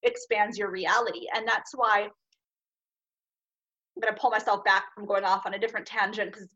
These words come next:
there's so many things I can say about this. But so we want to see the well-being of the earth.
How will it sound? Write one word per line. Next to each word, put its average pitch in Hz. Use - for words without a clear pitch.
there's 208
so 226
many 208
things 208
I 185
can 196
say 320
about 208
this. -
But -
so 262
we 277
want 302
to 277
see -
the 240
well-being 214
of 202
the 208
earth. 180